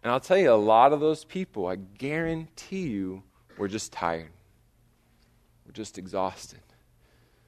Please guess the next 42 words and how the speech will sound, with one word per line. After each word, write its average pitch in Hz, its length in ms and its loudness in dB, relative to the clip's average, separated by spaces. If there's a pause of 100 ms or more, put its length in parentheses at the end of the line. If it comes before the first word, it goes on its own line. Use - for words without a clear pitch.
(120)
just - 160 -20
felt 101 220 -2
<laughs> - 20 -18
drained. 98 640 -12 (1500)
So - 160 -16
what 135 100 0
do 175 60 0
we 190 80 0
do 123 160 -4
with 175 160 -4
that? 65 240 -14 (1040)
What 123 140 -4
do 160 60 0
we 180 100 0
do 135 260 -2
with 160 160 -2
that 127 200 2
feeling? 135 440 -6
What 110 60 -2
do 127 60 -2
we 135 80 -2
do 127 120 -4
with 147 140 -2
that 98 180 2
reality 107 640 2
that 104 140 -2
we 127 100 -6
find 226 320 0
ourselves 110 420 -4
in, 95 220 -8
where 107 100 -4
we 139 160 0
are 131 140 2
tired 135 760 2 (260)
and 113 280 -8
drained 123 680 -4 (260)
and 120 160 -4
exhausted? 113 720 0
What 135 160 -2
do 185 60 -2
we 196 120 -2
do 143 720 2